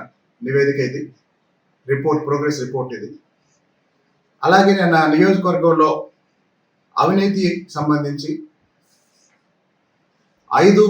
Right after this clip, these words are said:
పాయింట్ ఐదు శాతం ఆరోపణలు ఉన్నట్టు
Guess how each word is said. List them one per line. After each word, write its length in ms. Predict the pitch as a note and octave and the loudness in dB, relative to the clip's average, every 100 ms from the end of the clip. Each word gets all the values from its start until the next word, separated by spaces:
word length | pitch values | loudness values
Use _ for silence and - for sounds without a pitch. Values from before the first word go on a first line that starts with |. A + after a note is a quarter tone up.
| - | 4
పాయింట్ 280 | E3+ F3 D#3+ D3 | 2 2 2 0
ఐదు 120 | D3+ D#3 | 0 0
శాతం 300 | D3+ D3 D3+ - - _ _ _ _ _ _ _ _ _ _ _ _ _ _ _ - | -2 -2 -4 -6 -14 _ _ _ _ _ _ _ _ _ _ _ _ _ _ _ -4
ఆరోపణలు 400 | C3+ D3 D3 C3+ C3 | -2 0 0 -2 -2
ఉన్నట్టు 340 | C3 B2 B2+ | -4 -4 -6